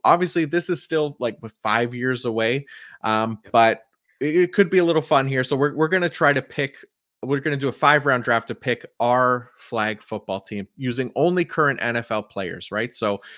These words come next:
Speaker 1: um, we can't pick
Speaker 2: Yep.
Speaker 1: anybody that we expect is gonna be in the league, um, in, in the next year or so.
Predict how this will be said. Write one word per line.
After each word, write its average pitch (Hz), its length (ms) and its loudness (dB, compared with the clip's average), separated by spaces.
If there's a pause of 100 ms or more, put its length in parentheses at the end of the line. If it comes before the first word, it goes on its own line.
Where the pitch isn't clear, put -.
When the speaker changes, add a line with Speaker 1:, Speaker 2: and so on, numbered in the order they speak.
(120)
Speaker 1:
um, 101 200 0
we 113 60 -4
can't 135 220 0
pick 131 160 -4
Speaker 2:
Yep. 117 60 0
Speaker 1:
anybody 110 320 -2
that 98 120 -2
we 104 120 -4
expect - 420 -6
is 98 80 -12
gonna 92 180 -8
be 92 180 -12
in 87 80 -10
the 90 100 -10
league, 85 340 -12
um, 85 320 -12
in, 95 220 -10
in 92 160 -8
the 87 60 -10
next 85 300 -12
year 92 160 -10
or 95 60 -14
so. - 240 -16